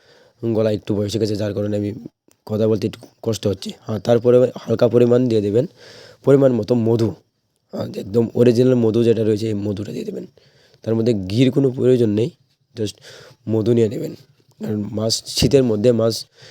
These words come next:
একটু মধু বা মিষ্টি জাতীয় খাবারটাই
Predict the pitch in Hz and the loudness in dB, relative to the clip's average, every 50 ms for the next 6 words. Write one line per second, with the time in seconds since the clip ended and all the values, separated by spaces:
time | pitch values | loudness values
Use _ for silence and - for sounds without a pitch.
0 | - - - - 117 104 - 123 117 110 110 113 110 113 117 117 113 113 - - | -20 -14 -8 -6 -4 0 2 2 4 4 4 4 4 4 4 2 2 -2 -6 -14
1 | _ _ _ _ _ _ - - 104 104 98 - _ - - - - - _ - | _ _ _ _ _ _ -12 -10 -10 -10 -10 -12 _ -20 -20 -20 -20 -20 _ -6
2 | 107 113 123 - - 117 127 120 117 123 120 104 113 107 104 98 - - 120 135 | -2 -2 -2 0 0 0 0 2 2 2 0 0 0 -2 -4 -4 0 0 0 0
3 | 147 | 0